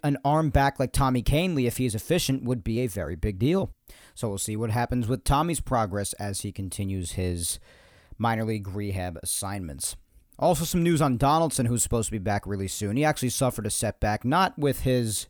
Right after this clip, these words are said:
injury that he's had for most of the season now, up to this point, but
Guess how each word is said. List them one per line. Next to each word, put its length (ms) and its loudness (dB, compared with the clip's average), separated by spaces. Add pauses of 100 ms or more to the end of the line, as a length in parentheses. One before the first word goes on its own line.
(120)
injury 320 2
that 80 2
he's 160 0
had 280 0
for 160 -2
most 280 0
of 40 -10
the 60 -10
season 400 -2
now, 280 -2 (360)
up 120 -10
to 60 -8
this 140 -8
point, 400 -6
but 220 0